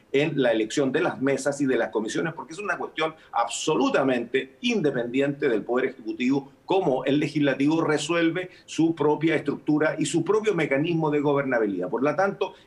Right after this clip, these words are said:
en ese escenario nos, nos sentimos completamente libres. Seguimos teniendo un domicilio político conocido, y esto es la centroizquierda.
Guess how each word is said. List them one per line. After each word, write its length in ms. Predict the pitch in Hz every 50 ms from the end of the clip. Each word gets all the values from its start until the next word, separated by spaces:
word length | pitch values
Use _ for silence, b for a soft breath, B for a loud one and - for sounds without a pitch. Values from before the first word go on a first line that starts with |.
| B -
en 100 | 117 143
ese 200 | 156 151 147 135
escenario 420 | 131 123 127 143 156 156 156 151
nos, 180 | 135 113 104 - - - -
nos 180 | 127 120 117
sentimos 360 | - 110 104 - 151 147 143 147
completamente 500 | 127 101 135 139 165 165 170 156 147 135
libres. 320 | 120 101 92 80 - - b b b b b b b
Seguimos 680 | - - 156 151 156 151 196 233 247 240 233 220 185 -
teniendo 440 | - 151 147 160 170 180 180 175 180
un 240 | 165 156 147 139 -
domicilio 640 | 143 139 143 135 180 165 - 175 180 180 185 175 -
político 520 | - 139 135 143 160 - 185 151 170 - -
conocido, 560 | 143 131 120 107 - - 151 123 104 101 101
y 100 | 135 175
esto 280 | 202 196 - - 180 185
es 180 | 190 - 139
la 160 | 139 127 117
centroizquierda. 840 | - 170 180 180 - 151 139 131 - 147 117 110 104 - - -